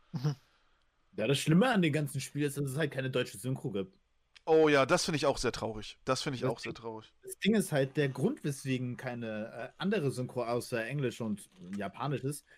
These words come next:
Speaker 2: ähm, sie meinten, also deren Hauptargument war, wir, die haben das halt nicht weiter synchronisiert, weil die Charaktere mit ihren Mundbewegungen eins zu eins zu den Synchrosprechern passen sollte.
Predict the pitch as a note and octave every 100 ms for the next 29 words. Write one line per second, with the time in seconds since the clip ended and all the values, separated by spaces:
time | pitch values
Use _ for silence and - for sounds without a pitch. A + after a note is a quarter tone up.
0 | _ - B2+ C3 B2 B2 A#2+ B2 C3 C3+
1 | A#2+ E3+ F3+ A3+ - A#2 A2 A#2 G#2+ D3+
2 | - G#2 G#2 G2+ - F#2+ C3 G#3 _ _
3 | _ - A#2+ C3+ B2+ B2 A#2+ G2+ A#2 B2
4 | B2+ A#2 - B2 A#2+ C3 C#3+ A#2+ C#3 D#3+
5 | C#3+ - C3 A#2+ B2+ - A2+ B2 A#2+ A#2
6 | - A2 A2+ - - F3+ D#3+ C#3 C3+ -
7 | C3 C3 F#3+ G3 B2 B2 B2+ B2+ - A#2
8 | E3 A3+ - - - - A#2 D#3 D3+ -
9 | D3+ D3 D3 C3 F3 A#3+ - B2 - A2
10 | G#2+ G2+ F#2+ - G#2+ - B2+ A2+ A2+ A2
11 | G#2 -